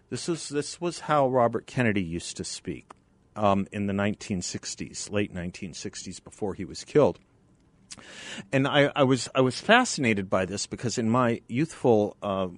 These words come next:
whatever, ignorance, I was thinking Robert Kennedy was some kind of modern-day leftist or socialist. And like all Democrats of that age, he just wasn't. Um,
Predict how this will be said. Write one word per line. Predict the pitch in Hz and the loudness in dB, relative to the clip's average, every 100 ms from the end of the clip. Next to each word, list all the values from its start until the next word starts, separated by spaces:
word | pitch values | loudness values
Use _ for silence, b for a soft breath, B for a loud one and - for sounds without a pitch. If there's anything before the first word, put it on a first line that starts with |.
| - | -12
whatever, | 95 90 110 123 98 | -6 4 8 8 6
ignorance, | 85 131 143 110 87 87 | 4 2 2 0 0 -4
I | - 110 | 0 0
was | 107 - | 0 -2
thinking | 113 101 104 98 - | -4 -2 -2 -2 2
Robert | 104 95 95 | 2 2 0
Kennedy | - 104 95 | -4 -4 -2
was | 92 87 - | -2 -4 -4
some | 110 95 | -2 -2
kind | 90 - 98 87 | -2 -2 -2 -2
of | 87 | -2
modern-day | 92 87 90 85 87 80 | 2 2 0 -4 -4 -2
leftist | 92 85 - - - 69 | -2 -2 -6 -10 -10 -12
or | |
socialist. | - - 117 - - 57 - - - B B B | -8 0 0 0 -12 -14 -14 -16 -20 B B B
And | 101 | 0
like | 92 95 | 0 4
all | 120 110 | 6 6
Democrats | 110 101 - 101 98 - | 4 2 2 2 2 -2
of | 92 | 0
that | 95 90 | 2 2
age, | 85 92 | -2 -4
he | - | -4
just | 101 107 - | -4 -4 4
wasn't. | 143 - - - - B B B B B B | 4 4 -4 -16 -18 B B B B B B
Um, | 120 117 117 113 | 2 6 4 2